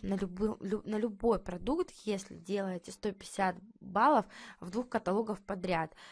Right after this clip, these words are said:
А, вы получаете в третьем, а, скидку пятьдесят процентов, а, от регулярной дистрибьюторской цены на любимый продукт. Я в основном всегда заказываю wellness, а, продукты.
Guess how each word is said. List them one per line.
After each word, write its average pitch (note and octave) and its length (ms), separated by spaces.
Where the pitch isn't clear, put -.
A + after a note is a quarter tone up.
А, F#3+ 160
вы G3+ 140
получаете G3 760
в - 60
третьем, G#3+ 580
а, F#3+ 240
скидку - 440
пятьдесят G3 320
процентов, A#3+ 560
а, G3+ 320
от A3 260
регулярной G3+ 600
дистрибьюторской F#3+ 760
цены F#3+ 320
на B3+ 80
любимый G3 420
продукт. F#3+ 520
Я C4 140
в D4+ 60
основном B3 280
всегда G3 260
заказываю F#3+ 680
wellness, F#3 600
а, F3+ 320
продукты. G3 720